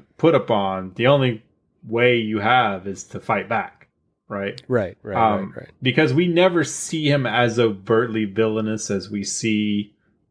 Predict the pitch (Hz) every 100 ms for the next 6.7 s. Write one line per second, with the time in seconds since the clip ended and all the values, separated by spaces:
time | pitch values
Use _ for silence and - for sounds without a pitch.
0 | _ 127 113 107 107 - 147 135 113 117
1 | 117 110 - 104 95 90 107 101 98 _
2 | _ _ _ 104 117 107 - 110 101 98
3 | - _ _ _ - 104 95 92 98 -
4 | _ _ _ _ _ _ _ 117 101 117
5 | 107 90 92 92 92 _ _ 104 90 90
6 | 82 104 92 87 127 104